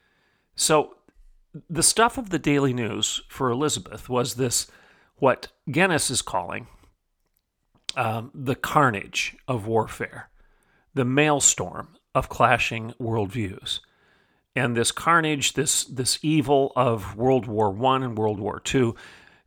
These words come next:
She was born just after World War One. She was a teen through World War Two. She ascends to the throne of the British monarchy shortly after World War Two,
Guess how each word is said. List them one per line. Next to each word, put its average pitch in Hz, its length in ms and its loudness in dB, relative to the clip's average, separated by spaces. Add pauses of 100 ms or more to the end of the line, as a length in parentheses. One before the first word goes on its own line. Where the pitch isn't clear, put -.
(180)
She - 160 -6
was 127 120 -4
born 139 280 8
just 139 260 4
after 127 240 2
World 117 280 0
War 107 200 0
One. 110 400 0
She 110 300 -4
was 101 460 -2
a 123 40 -6
teen 156 720 -6
through 135 240 -2
World 120 380 0
War 110 240 0
Two. 110 300 -4
She - 220 -4
ascends 156 520 0
to 123 140 -2
the 107 140 -6 (520)
throne 143 480 4
of 110 80 -2
the 110 80 -4
British - 360 -2
monarchy 139 540 2
shortly 123 560 -2
after 143 400 0
World 120 380 -2
War 117 260 -2
Two, 113 400 -2